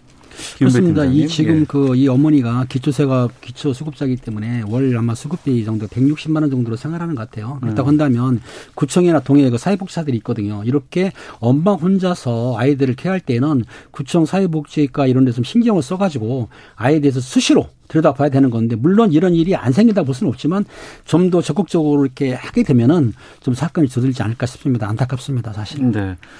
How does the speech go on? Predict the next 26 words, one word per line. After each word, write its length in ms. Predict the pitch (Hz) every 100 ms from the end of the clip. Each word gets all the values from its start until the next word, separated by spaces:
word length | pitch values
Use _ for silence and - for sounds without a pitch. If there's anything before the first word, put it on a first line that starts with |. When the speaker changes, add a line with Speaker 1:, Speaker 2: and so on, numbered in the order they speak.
| - - -
Speaker 1:
관련된 520 | - 123 147 180 180 180
시행령이라든가 840 | - 208 208 202 185 165 151 151
이런 220 | 139 135
것들이 380 | 147 139 151 151
아마 200 | 131 131
시월 400 | 127 - 208 208
초면은 520 | - - 220 202 185
새롭게 360 | 170 - - 190
좀 160 | 160 151
바뀌는 440 | 110 - 165 165
것이 160 | 143 127
적용된다고 720 | - 127 131 120 113 110 104
저희가 380 | 95 104 101 95
확인을 580 | 92 123 123 117 110 104
했었거든요. 720 | 127 151 - 117 101 110 143
좀 140 | 131
제가 160 | 113 113
참고해봐야 540 | - 160 165 127 113
되겠습니다만, 840 | 113 101 95 - 87 95 95 135 139 - - -
그 140 | - 156
시점이 340 | - 196 180
되면 380 | 143 131 123 147
다시 240 | 143 113
한번 220 | 135 127 120
좀 120 | 117
저희가 380 | 104 101 110